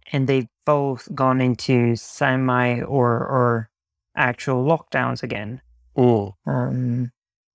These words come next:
Speaker 1: you know, India is the, is the obvious, as we spoke about previously, they, they had a huge boom and, and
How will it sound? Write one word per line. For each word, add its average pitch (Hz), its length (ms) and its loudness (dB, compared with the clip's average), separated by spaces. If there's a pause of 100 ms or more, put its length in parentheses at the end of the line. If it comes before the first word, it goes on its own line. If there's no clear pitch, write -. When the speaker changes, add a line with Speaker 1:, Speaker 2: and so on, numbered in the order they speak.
(380)
Speaker 1:
you 131 120 -2
know, 123 240 2
India 123 400 2
is 113 140 -4
the, 123 400 -4 (160)
is - 100 -18
the 123 320 -2
obvious, 120 400 -6
as 131 220 -2
we 127 60 -6
spoke - 320 -4
about 123 260 -6 (180)
previously, 131 640 0
they, 117 160 2
they 117 240 -2
had 110 180 0
a 110 60 -2
huge 117 380 -2
boom 120 320 2
and, 113 340 -6
and 110 240 -4